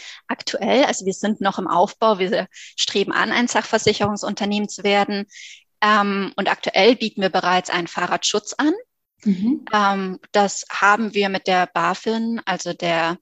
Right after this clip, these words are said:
Speaker 1: Aufsicht eben für die Fi-, Finanzbranche, besprochen, damit wir schon jetzt zeigen können, wie wir arbeiten. Dann mit der bafin-Zulassung werden wir Sachversicherungsprodukte anbieten.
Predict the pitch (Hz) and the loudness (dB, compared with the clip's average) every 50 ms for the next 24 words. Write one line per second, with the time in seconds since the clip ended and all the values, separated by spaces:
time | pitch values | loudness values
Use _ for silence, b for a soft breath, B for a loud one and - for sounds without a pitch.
0 | _ _ - - 190 208 196 - - - - 196 190 185 - - - - - _ | _ _ 0 2 2 2 2 -2 -8 -2 0 0 0 0 -2 -6 -8 -10 -16 _
1 | - 180 170 170 - - 196 196 202 - - 185 185 165 - - - 196 196 190 | -8 -6 -6 -6 -4 -2 -2 -2 -2 -4 -4 -4 -4 -4 -4 -6 -4 -2 0 0
2 | 196 190 - - - - 185 185 190 185 - - 185 185 170 - B B B B | 0 -2 -6 -6 -2 2 4 4 4 4 2 2 2 0 0 -2 B B B B
3 | B B B 208 202 - - - - 202 208 208 - - 240 226 - 202 202 208 | B B B 0 0 -2 -2 0 4 4 4 4 2 0 -2 2 2 2 2 2
4 | 214 - - 196 190 - - 180 190 190 190 190 - - - - 170 175 180 180 | 0 0 0 0 0 0 -2 -2 0 0 -2 -2 -4 -10 -8 -4 0 0 0 0
5 | 190 190 - - 190 185 185 175 165 180 - - 165 175 170 - 160 156 165 - | -2 -6 -8 -8 -6 -6 -6 -2 -2 0 0 2 2 0 2 2 0 0 0 -2
6 | - 170 170 156 - B B B B B B - 185 180 190 - - 220 226 262 | -4 -6 -6 -6 -8 B B B B B B -2 -2 -2 -2 -6 -6 -2 -2 -2
7 | - - 285 285 - 208 196 214 - 240 240 - - 208 202 214 202 208 - - | 2 2 2 4 4 4 4 4 2 0 -4 -2 -4 -2 0 0 0 0 -2 -2
8 | - 202 208 190 - 190 180 180 185 175 175 - - 240 - - - 254 - 247 | -2 -4 -4 -2 -2 0 0 0 0 -4 -6 -2 -4 -4 -2 -2 -4 -2 -2 -2
9 | - - 220 226 - - - - - 202 190 - - 190 - - 180 202 196 220 | -2 -2 -2 -2 -4 -6 -6 -4 -2 -2 -4 -4 -4 -2 -2 -2 -2 -4 -6 -8
10 | 220 - - 262 262 269 277 | -8 -6 -2 0 0 0 0